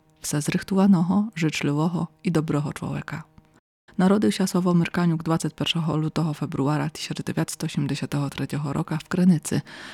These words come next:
w rodzinie Joanna i Natalii Kaniukił. Absolwował studia na Chrześcijańskiej Teologicznej Akademii w Warszawie. Zwania magistra teologii zdobył w tysiąc dziewięćset dziewięćdziesiątym siódmym roku. Obronił robotę na temu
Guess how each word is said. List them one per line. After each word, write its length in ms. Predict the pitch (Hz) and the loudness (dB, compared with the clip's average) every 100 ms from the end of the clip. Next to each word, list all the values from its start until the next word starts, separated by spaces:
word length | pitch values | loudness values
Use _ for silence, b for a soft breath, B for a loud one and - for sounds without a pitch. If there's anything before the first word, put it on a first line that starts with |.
| - | 0
w 40 | |
rodzinie 420 | 180 170 175 170 160 | 2 6 6 6 6
Joanna 420 | 170 - 147 214 | 4 2 2 2
i 120 | 220 | 4
Natalii 440 | 214 196 147 139 | 4 4 0 -2
Kaniukił. 560 | - 165 156 - - - - _ - | -2 0 0 -2 -6 -6 -8 _ -8
Absolwował 580 | - 175 165 208 202 | -4 -2 0 2 2
studia 440 | 196 - 165 135 143 | 2 0 0 0 0
na 120 | 139 | -2
Chrześcijańskiej 680 | - 185 - 185 196 - 175 | -2 -4 0 4 4 2 -2
Teologicznej 640 | 170 160 156 165 - 170 - | 0 0 -2 -4 0 0 0
Akademii 520 | - 151 147 147 151 | -2 0 2 2 0
w 20 | |
Warszawie. 500 | 151 - - 123 135 B B B - | 0 -2 -4 -4 -6 B B B -2
Zwania 420 | 175 185 196 185 - | 2 6 6 4 6
magistra 520 | 185 180 233 - 180 | 6 6 2 0 0
teologii 640 | - 165 160 233 180 139 - | 2 2 4 4 4 0 -2
zdobył 360 | 156 170 160 160 | 0 2 4 2
w 80 | - | 0
tysiąc 300 | 170 160 151 | -2 -2 0
dziewięćset 580 | 156 165 - - 196 | 0 0 -2 -2 2
dziewięćdziesiątym 540 | 208 160 147 180 156 165 | 2 2 2 0 0 0
siódmym 300 | 180 175 165 | 4 4 4
roku. 320 | 139 - 139 - B B B B | 0 -4 -4 -4 B B B B
Obronił 480 | 180 165 180 226 208 | 2 6 8 8 8
robotę 380 | 175 165 226 170 | 6 4 4 2
na 140 | 143 | -2
temu 280 | - 156 | 0 0